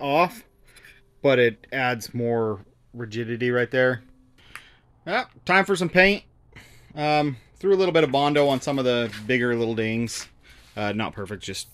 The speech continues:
well, it was never perfect from the factory. They had little dings and dents all over. But we got the, both wheels mounted on, and it deserves a lick of paint to make it look as good as it works. So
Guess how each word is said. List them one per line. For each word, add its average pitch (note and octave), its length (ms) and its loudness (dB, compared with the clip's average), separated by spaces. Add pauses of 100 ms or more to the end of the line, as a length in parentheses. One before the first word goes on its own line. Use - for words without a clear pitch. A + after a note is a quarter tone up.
(160)
well, F#2 260 -12 (680)
it - 40 -14
was B2 120 -8
never F3+ 180 4
perfect D#3 300 2
from C3+ 100 0
the A#2+ 80 -2
factory. A2+ 460 0
They G2+ 140 -10
had G#2 220 -8
little A2+ 220 -6
dings A#2 300 -4
and G#2+ 100 -6
dents A2+ 220 -4
all G#2+ 160 0
over. G#2 260 -4 (580)
But C3+ 140 2 (720)
we B2+ 60 -4
got C3+ 160 0
the, C3 60 -6
both C3 400 4
wheels E3 280 8
mounted D#3+ 360 4
on, D#3+ 320 8 (500)
and A#2+ 300 -2
it A2 80 -4
deserves C3+ 360 0
a C3 60 0
lick D#3+ 200 0
of - 100 -8
paint E3 340 4 (500)
to A#2 120 -14
make C3 180 -4
it C3 100 -4
look D3 220 -4 (400)
as A2+ 160 -14
good B2 160 -2
as D3 100 0
it C#3 80 0
works. - 460 0 (120)
So C3+ 340 -6